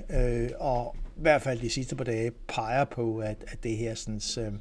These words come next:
øh, den her opgang altså begynder at, at ramme en, en klar fatigue. Øh, vi ser en vis, øh,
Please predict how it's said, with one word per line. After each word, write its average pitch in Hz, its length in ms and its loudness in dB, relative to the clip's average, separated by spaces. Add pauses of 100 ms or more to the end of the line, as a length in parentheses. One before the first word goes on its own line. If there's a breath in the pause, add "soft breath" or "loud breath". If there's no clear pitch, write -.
(840 loud breath)
øh, 107 100 -4
den 104 100 -2
her 120 120 -4
opgang 113 500 -4 (100)
altså 120 320 -4
begynder 113 720 -4
at, 107 380 -4
at 123 240 2
ramme 117 320 0
en, 104 60 -4
en 123 220 -8
klar 117 280 -4
fatigue. - 640 -2 (520 loud breath)
Øh, 113 240 -2
vi 113 60 -2
ser 117 260 0
en 104 160 -6
vis, 110 340 0
øh, 113 320 -2